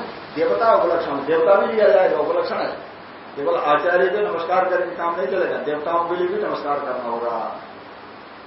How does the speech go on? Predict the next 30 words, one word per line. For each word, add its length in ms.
ये 80
है 280
यस्य 260
देवी 300
परा 280
भक्ति 280
इत्यादि, 460
ये 160
श्वेताश्वत 580
उपनिषद 460
है, 160
यस्य 220
देवी 260
परा 280
भक्ति 300
यथा 500
देवी 260
तथा 320
गुरु 240
तस्य 320
ते 160
त्यक्ता 440
यथा 280
प्रकाशम 480
ते 200
महात्मा, 440
ऐसा 120
कहा 160
हुआ 260
है। 180